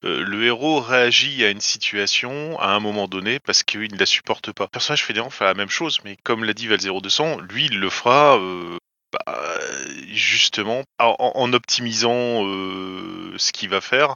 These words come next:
pour éviter de se, se lancer dans un truc ultra fatigant. Maintenant, on, on a des exemples de personnages fainéants qui font une débauche d'énergie pour, euh, arriver à leur fin. C'est, euh, John citait le personnage de Gaston Lagaffe. C'est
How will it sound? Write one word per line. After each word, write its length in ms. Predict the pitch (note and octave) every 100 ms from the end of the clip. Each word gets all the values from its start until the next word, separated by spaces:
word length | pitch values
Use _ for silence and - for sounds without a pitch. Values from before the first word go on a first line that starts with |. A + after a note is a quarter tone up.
| -
pour 300 | - A2+ G#2
éviter 420 | G2+ F#2+ - A#2+
de 80 | A#2+
se, 880 | - G#2 G2+ G2 F#2+ F#2 F2+ F2+ F2+
se 160 | -
lancer 280 | G2 G2+ -
dans 120 | G#2+
un 60 | F#2+
truc 260 | F2+ A#2 -
ultra 220 | F#2+ G#2+
fatigant. 480 | - F#2 A2+ C3 G2+
Maintenant, 380 | F2+ G2 D3 D3+
on, 300 | - - A#2+
on 140 | B2 B2+
a 60 | F#3+
des 200 | A#2 A2
exemples 360 | G#2 A#2 A#2
de 60 | G2
personnages 520 | - G#2+ A#2 A2 -
fainéants 340 | - G#2 A#2+
qui 180 | E3 -
font 240 | - - G2+
une 160 | F#2+ F2+ -
débauche 540 | C3 B2+ B2+ C3+ B2
d'énergie 680 | - G2+ G2 F#2+ F#2+ A#2 D3+ - _
pour, 460 | - A#2 B2 G#2 F#2
euh, 1000 | F2 F2 F2 F2 F2+ F2+ F2+ F2+ F2+ F2
arriver 320 | G2 G2+ G2+
à 40 | F#2
leur 160 | G2
fin. 240 | - D#3 B2 _ _ _ - -
C'est, 400 | - - G#2+ G#2
euh, 280 | G2 F#2 G2
John 220 | G#2+ C#3
citait 260 | C3 A#2+ -
le 80 | A#2+
personnage 400 | A2+ - A#2+ A#2+
de 80 | G#2
Gaston 320 | G#2+ - G#2+
Lagaffe. 440 | G2+ A2 A2 - - _
C'est 480 | - - - B2+ A#2+